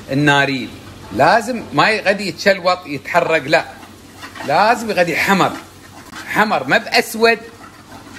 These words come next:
شعره بيضة وشعره حمرة وشعره سودة، لا، الضوء تتقصر ولين ينضع على دوبه، حاف ما ويا أي شيء، هالأثناء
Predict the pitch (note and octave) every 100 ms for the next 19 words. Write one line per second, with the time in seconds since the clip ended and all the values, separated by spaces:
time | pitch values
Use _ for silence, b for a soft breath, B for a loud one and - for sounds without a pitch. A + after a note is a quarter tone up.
0 | - - - D#3+ F#3 G3 G3 G#3 G3+ G3
1 | - F#3 F#3+ E3 G#3 G#3 G3+ F3 F3 G3
2 | E3 G3 E3 F#3 D3 - - - - -
3 | C3 A#3 C4 G#3+ G3+ G#3+ A#3 - C4+ B3
4 | A3 A#3+ C#4 C#4+ C#4+ F#3+ D3+ C#3+ - -
5 | F3+ C#4 B3+ E3+ B2+ A#2+ - - - -
6 | - - - - - - G3+ C#3+ - F#3+
7 | G3+ G3+ G3+ - F4+ - - - - -
8 | - - - G3 G#3+ - G#3+ G#3+ C4